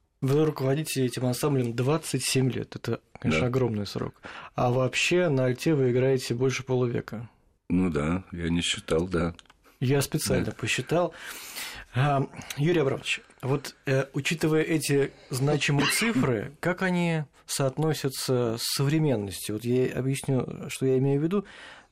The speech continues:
Speaker 1: Э, пятьдесят лет вы работали на своё имя, вы играли музыку, а здесь, э, в век интернета кто-то размещает один клип,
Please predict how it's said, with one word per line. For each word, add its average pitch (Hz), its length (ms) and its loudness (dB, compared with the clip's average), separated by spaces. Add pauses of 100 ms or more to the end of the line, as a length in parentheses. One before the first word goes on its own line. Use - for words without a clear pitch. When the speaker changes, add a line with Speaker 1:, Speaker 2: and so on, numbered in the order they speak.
(180)
Speaker 1:
Э, - 180 0
пятьдесят 143 460 0
лет - 460 0 (100)
вы 120 520 2
работали 127 500 0
на 110 100 0
своё 120 320 0
имя, 135 420 2
вы 113 300 0
играли 117 340 0
музыку, 127 560 0 (560)
а 117 300 2
здесь, 156 520 0
э, 113 340 -2
в 113 80 -2
век 135 220 2
интернета 151 540 0
кто-то 147 280 0
размещает 143 480 2
один 139 220 2
клип, 180 340 -4